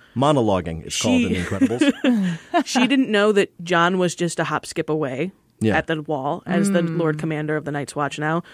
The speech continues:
Speaker 2: She didn't know, you know, there were things that she didn't know that she now knows because he was doing the sort of maniacal laugh, you know,
Speaker 1: <laughs>
Speaker 2: fingers in,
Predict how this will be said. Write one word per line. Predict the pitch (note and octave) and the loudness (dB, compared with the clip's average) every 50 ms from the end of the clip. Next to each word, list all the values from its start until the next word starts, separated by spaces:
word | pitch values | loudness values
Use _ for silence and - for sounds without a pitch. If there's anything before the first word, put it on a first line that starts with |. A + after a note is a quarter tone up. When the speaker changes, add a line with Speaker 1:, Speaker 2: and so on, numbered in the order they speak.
| - - - - | -20 -20 -18 -10
Speaker 2:
She | - - G#3 F#3 | -4 -2 2 4
didn't | G3+ G3+ F#3+ - - | 4 4 4 2 0
know, | E3+ F3 F3 F3 F3 F3 F3 F3 - | 0 2 2 2 2 2 2 2 2
you | G3 G#3 | 2 2
know, | F#3 F3 | 2 2
there | F3 F#3+ | 2 2
were | F#3+ G3 | 2 2
things | G3+ - A#3 B3 B3 A3+ | 2 2 2 2 2 2
that | F#3+ G#3 F3+ | 2 0 -2
she | - - A3+ G#3+ | -2 -2 -2 0
didn't | G3 G3 F#3+ - - | 0 0 0 -2 -2
know | F3+ G3 G#3+ G#3 G3 F3+ E3 D#3+ D#3+ D#3+ D#3+ D#3 E3 | 0 2 2 4 4 2 2 0 0 -2 -4 -6 -4
that | - E3+ - | -2 -2 -2
she | - - G3 F#3 | -2 -2 -2 0
now | F3 E3+ E3+ | 2 2 2
knows | D#3+ E3+ F#3 F#3 F3+ F3 E3+ D3+ | 2 2 2 2 2 2 0 -2
because | - E3+ E3 - F3+ F3 - | -2 -4 -2 -2 -2 -2 -2
he | - F3 | 0 0
was | F3 F3 E3 D3+ | 0 0 0 -2
doing | - F3 F3 F3 F3+ F3+ B3 | -2 -2 -2 -2 -2 -4 -4
the | F#3+ | -6
sort | - - F#3+ F#3 | -4 -2 -2 -2
of | F3 D#3 - - - - - - - _ | -2 -2 -6 -12 -20 -20 -20 -20 -14 _
maniacal | F#3+ G3 G3+ F#3 E3+ E3+ F3 D#3 - E3+ D#3+ | -2 0 2 2 2 2 0 0 0 0 0
laugh, | E3 D#3 D#3 D#3 D3+ - - - - - | 2 2 2 2 0 -4 -8 -16 -10 -6
you | F#3 E3+ | -4 -4
know, | D#3+ D3+ D3+ D#3+ - _ _ _ _ _ _ _ _ - - | -2 -4 -4 -8 -10 _ _ _ _ _ _ _ _ -12 -10
Speaker 1:
<laughs> | E2+ - - - - - - - | -10 -10 -10 -12 -20 -20 -10 -4
Speaker 2:
fingers | - G3+ G3+ F#3+ F3+ F3+ F3 F3 E3 F3 | 0 0 2 4 4 4 4 2 2 2
in, | F3 E3+ E3+ E3+ E3 | 2 2 2 2 0